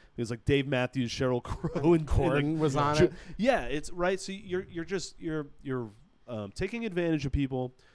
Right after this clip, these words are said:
Speaker 1: You're letting them know you don't give a fuck. People already feel
Speaker 2: It's
Speaker 1: this
Speaker 2: really
Speaker 1: way
Speaker 2: just,
Speaker 1: in
Speaker 2: like,
Speaker 1: general, and then you're gonna give them three days of rage. And then you saw, like, even the artists were going along with it.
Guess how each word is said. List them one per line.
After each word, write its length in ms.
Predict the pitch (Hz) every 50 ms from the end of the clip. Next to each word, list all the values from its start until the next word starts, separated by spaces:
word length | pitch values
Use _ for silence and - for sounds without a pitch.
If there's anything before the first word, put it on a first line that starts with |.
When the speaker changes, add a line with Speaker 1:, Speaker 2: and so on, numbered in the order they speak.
| _ _ _ _ _ -
Speaker 1:
You're 100 | 113 113
letting 220 | 147 185 208 202
them 80 | 185 180
know 60 | 175
you 100 | 170 160
don't 100 | 160 156
give 120 | 151 151 131
a 40 |
fuck. 460 | 113 - - - 143 131 127 127 - - _ _ _ _ _ _ _ _
People 240 | - - 185 185 175 160
already 260 | 151 151 190 196 190
feel 180 | - - 170 175
Speaker 2:
It's 60 | 160
Speaker 1:
this 80 | 160 143
Speaker 2:
really 100 | - 160
Speaker 1:
way 140 | 160 156 156 151
Speaker 2:
just, 100 | 156 170
Speaker 1:
in 120 | 165 160
Speaker 2:
like, 80 | 156 143
Speaker 1:
general, 600 | - 147 147 151 156 151 135 131 127 123 123 131
and 160 | - 147 139 156
then 100 | 156 135
you're 100 | 156 143
gonna 180 | 143 156 147
give 200 | 139 143 151 131
them 140 | 135 143 131
three 240 | 117 - 147 151 147
days 180 | 139 143 139 127
of 180 | 113 104 98
rage. 360 | 117 139 143 139 131 120 - -
And 120 | 143 139
then 120 | 147 156
you 100 | 160 160
saw, 200 | 147 - - 185 175
like, 180 | 175 160 131 - - - - - - -
even 140 | 170 165 156
the 100 | 131 123
artists 600 | 117 139 180 190 147 120 113 - - - - - _ _ _ _ - -
were 200 | - 123 135 127
going 280 | 113 123 131 120 123 120
along 280 | 117 113 113 110 113 110
with 160 | 107 101 -
it. 180 | 113 107 110